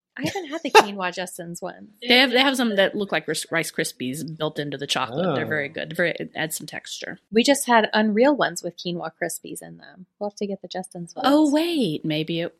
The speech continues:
Speaker 2: maybe I'm getting them confused.
Speaker 1: No, Justin's has them. I saw
Speaker 2: Okay.
Speaker 1: them at Sprouts just this past time, but I was get, already getting these, <laughs> so I was
Speaker 2: I
Speaker 1: like
Speaker 2: do think it was Justin's that I had.
Speaker 1: Yeah, I think it's a thing. It's like the vegan Rice Krispie.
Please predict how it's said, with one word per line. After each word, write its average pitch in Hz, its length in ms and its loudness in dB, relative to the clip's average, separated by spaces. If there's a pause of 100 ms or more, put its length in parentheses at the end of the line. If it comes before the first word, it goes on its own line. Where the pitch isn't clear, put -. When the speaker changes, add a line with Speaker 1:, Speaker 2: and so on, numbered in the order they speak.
(140)
Speaker 2:
maybe 143 280 -12
I'm 151 120 -10
getting 139 300 -8
them 135 200 -12
confused. 147 580 -12
Speaker 1:
No, 233 180 2
Justin's 247 500 -2
has 233 260 4
them. 175 340 -2
I 190 60 -4
saw 190 260 6
Speaker 2:
Okay. - 100 6
Speaker 1:
them 208 120 0
at 196 180 -2
Sprouts - 500 -2 (120)
just 190 240 0
this 196 160 -4
past - 340 -8
time, 185 460 -2 (180)
but 208 120 4
I 208 40 8
was 196 140 4
get, - 180 0
already 220 280 4
getting 180 280 -2
these, 160 280 0
<laughs> - 20 -2
so - 100 4
I - 200 2
was 226 120 4
Speaker 2:
I 233 60 8
Speaker 1:
like 202 100 4
Speaker 2:
do 240 160 2
think 214 280 0
it - 100 -2
was 156 140 -4
Justin's - 420 -8
that - 140 -8
I - 40 -6
had. - 280 -10 (640)
Speaker 1:
Yeah, 196 100 4
I 175 100 2
think 254 200 -2
it's 247 120 -4
a 190 80 2
thing. 165 340 -4
It's - 180 -10
like 180 160 -2
the 185 100 -2
vegan 165 340 -4
Rice 143 260 -6
Krispie. - 500 -12